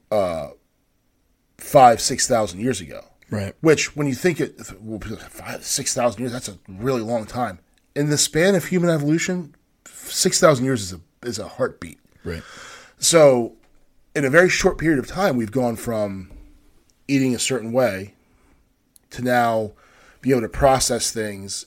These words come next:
Speaker 1: and, and I think it goes deeper than just wheat, but it's into the, the different seed oils and stuff that, tr-, l-, look up canola plant. Try to find a canola plant.
Speaker 2: Right.
Speaker 1: 'Cause it doesn't exist.
Speaker 2: Right.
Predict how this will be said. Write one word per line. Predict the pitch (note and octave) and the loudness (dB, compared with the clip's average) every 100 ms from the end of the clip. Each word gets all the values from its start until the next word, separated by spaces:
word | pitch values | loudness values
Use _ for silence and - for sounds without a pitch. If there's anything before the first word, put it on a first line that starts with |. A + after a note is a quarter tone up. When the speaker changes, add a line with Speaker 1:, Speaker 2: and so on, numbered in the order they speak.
| - | -8
Speaker 1:
and, | A2 G#2 G2+ F#2+ - _ - - - - | -6 -4 -6 -10 -18 _ -20 -20 -10 -2
and | |
I | C3+ | 0
think | C#3 D3 | 2 2
it | |
goes | C3 A#2+ | 2 2
deeper | F#2+ C#3+ C3+ | 2 0 0
than | A#2 G2+ | -4 -6
just | F#2+ A2 | -12 -2
wheat, | C3 | -2
but | B2+ F2 | -2 -6
it's | F2 | -10
into | G2 F2+ | -12 -12
the, | F2 D#2+ - | -12 -14 -14
the | F#2+ | -16
different | F2 A#2 G2 - | -8 -8 -6 -2
seed | - C#3 C3 | 0 0 0
oils | G2 F2+ E2 D#2+ | -2 -10 -14 -12
and | D#2+ | -10
stuff | - E2 - | -8 -8 -10
that, | F#2 E2 - - - _ | -12 -12 -14 -20 -20 _
tr-, | - - B2+ - C3+ | -16 -16 -16 -20 -14
l-, | C#3+ D3 D3+ | -12 -8 0
look | D#3+ D#3+ | 4 8
up | F3+ - | 8 8
canola | E3 C#3 C3+ A#2+ | 0 2 2 2
plant. | - F2 D2+ _ _ - C#3 | -2 -10 -14 _ _ -20 -20
Try | - D3+ | 2 4
to | D3 | 4
find | F3 D#3 | 4 2
a | |
canola | D3+ C3+ A#2+ A2+ | 0 -2 -2 -4
plant. | - D2+ - - | -8 -16 -18 -4
Speaker 2:
Right. | G#2 F#2+ - | -2 -2 -6
Speaker 1:
'Cause | G#2+ | -10
it | A#2 | 0
doesn't | C#3 C3 B2 | 6 6 4
exist. | G2+ E2+ - - - | -4 -8 -8 -10 0
Speaker 2:
Right. | D3+ - F3+ | 2 4 4